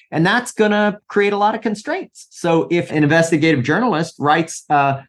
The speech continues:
story exposing the malfeasance of your biggest advertiser, you know, the norm is you've gotta run that story. And of course, as we know,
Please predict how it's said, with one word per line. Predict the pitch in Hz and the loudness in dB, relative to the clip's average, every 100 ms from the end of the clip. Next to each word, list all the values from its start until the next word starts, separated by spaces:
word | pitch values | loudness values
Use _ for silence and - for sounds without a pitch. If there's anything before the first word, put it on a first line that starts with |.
| _ | _
story | - - 160 247 170 | -12 -4 -2 0 -4
exposing | 120 - - 143 151 160 | -6 -10 -2 0 0 -2
the | 147 | -6
malfeasance | 139 139 143 180 226 240 135 131 | -6 -6 -6 -2 -2 -2 -6 -2
of | 127 131 | 0 0
your | 127 135 | 0 0
biggest | 113 151 156 131 | 2 0 0 -2
advertiser, | 143 240 233 - 110 120 131 170 226 - _ _ - | -2 -2 -4 -4 -4 -2 -2 -2 -2 -6 _ _ -4
you | 190 | -2
know, | 190 | 0
the | 147 | 0
norm | 143 160 165 | 0 0 0
is | 190 208 - | -2 -4 -6
you've | 160 | -4
gotta | 165 196 | 0 0
run | 220 233 | 0 -2
that | 254 208 | -4 -6
story. | - 359 349 - - - | -6 -4 -4 -8 -12 -6
And | 170 | -4
of | 131 | -2
course, | 185 175 156 | -2 -2 0
as | 151 139 | -2 -2
we | 135 | -2
know, | 131 175 170 135 156 | -2 0 0 0 -2